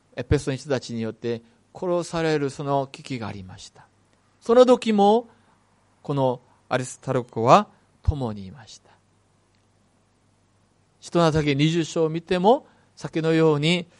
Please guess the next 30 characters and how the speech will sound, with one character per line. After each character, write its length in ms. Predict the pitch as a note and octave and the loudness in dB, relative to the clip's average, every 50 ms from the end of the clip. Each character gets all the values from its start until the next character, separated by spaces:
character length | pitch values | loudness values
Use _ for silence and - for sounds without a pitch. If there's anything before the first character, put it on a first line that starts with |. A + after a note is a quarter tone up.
| _ _ _ _ _ - - - _ - | _ _ _ _ _ -20 -20 -20 _ -2
船 240 | F#3 F#3 F#3 F#3 | 4 6 8 8
に 100 | F3+ F3 | 10 10
乗 100 | E3+ E3+ | 10 10
っ 40 | E3+ | 8
て 340 | E3+ E3+ E3 D#3 D3+ D3 - | 8 8 6 6 6 4 -2
ア 180 | - C#3+ D#3+ E3 | -2 2 2 2
ジ 220 | D#3+ E3+ F#3+ F#3+ | 2 4 4 4
ア 100 | F#3 F#3 | 4 4
に 120 | F3+ F3 E3+ | 4 2 -2
向 120 | E3+ D#3+ | -4 -4
か 160 | - F3 E3+ | -2 -2 -4
っ 40 | D#3+ | -4
て 240 | D#3 _ - D#3+ D3+ | -4 _ -4 -2 -2
い-、 200 | C#3+ D3 D3+ D#3 - | -2 -2 -4 -6 -12
行 120 | - - - | -16 -18 -14
っ 20 | |
た 180 | _ - D3 C#3 | _ -4 -4 -4
ん 60 | C3 | -2
で 80 | A#2+ | -4
す 120 | A2+ - - | -6 -6 -6
け 120 | C#3 B2 | -6 -2
ど 100 | B2 B2 | -2 0
も、 260 | B2+ D3+ G3 A3 G#3+ - - - - _ - | 4 4 4 4 4 0 -8 -20 -20 _ -4
そ 120 | - G3 | 0 0
の 100 | G3 F#3 | 0 0
旅 320 | - - G#3 G#3 F#3 F3+ | 0 0 0 2 4 4
は 140 | E3 E3 D#3+ | 4 4 4
本 140 | D#3+ E3+ E3 | 2 0 -2
当 120 | D#3+ D#3 | -2 -2
に 220 | D#3 D#3 D3+ B2 | -2 -2 -4 -6